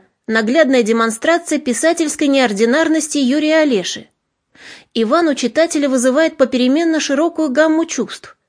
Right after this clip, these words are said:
сочувствие и симпатию, брезгливость и отвращение, крайнее омерзение,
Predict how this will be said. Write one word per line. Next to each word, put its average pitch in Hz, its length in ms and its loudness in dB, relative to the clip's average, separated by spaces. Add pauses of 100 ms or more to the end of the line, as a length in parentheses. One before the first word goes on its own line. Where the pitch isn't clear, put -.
(180)
сочувствие 220 640 -4
и 214 140 -6
симпатию, 254 760 -2 (260)
брезгливость 240 720 0
и - 140 0
отвращение, 277 840 -2 (520)
крайнее 294 400 2
омерзение, 233 840 0